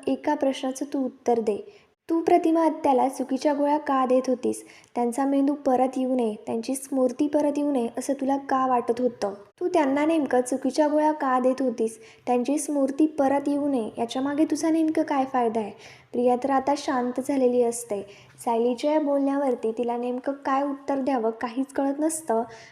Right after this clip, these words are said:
पण मात्र आता इथे सायली तर सर्व गोष्टीचा छडा लावणार, या सर्व गोष्टी सायली शोधून काढणार. नेमकं प्रिया हे सगळं का करत होती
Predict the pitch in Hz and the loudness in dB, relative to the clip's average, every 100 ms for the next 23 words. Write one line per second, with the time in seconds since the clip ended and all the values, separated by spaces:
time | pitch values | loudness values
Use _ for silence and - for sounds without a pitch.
0 | _ 254 262 240 233 240 240 247 254 277 | _ -2 2 0 2 0 4 2 2 0
1 | 285 240 226 233 240 262 - 269 269 277 | 0 2 2 0 -2 -4 -4 -2 0 2
2 | 247 247 - 247 262 - 262 240 240 226 | 2 0 -4 -4 -4 -4 -2 0 0 -2
3 | 214 208 196 - - _ - - 277 294 | -4 -6 -10 -14 -20 _ -20 -8 -2 2
4 | 320 311 330 320 254 262 254 247 294 311 | 2 4 0 0 -4 -4 -4 -2 -2 -4
5 | 285 254 254 254 254 240 226 220 - - | -2 0 0 0 -2 -4 -4 -8 -12 -20
6 | - 233 233 254 247 254 269 269 262 269 | -6 -4 0 -2 -2 -4 -2 -4 -4 -4
7 | 269 277 269 254 262 285 302 294 - | -2 -2 -2 -2 0 -2 0 -2 -4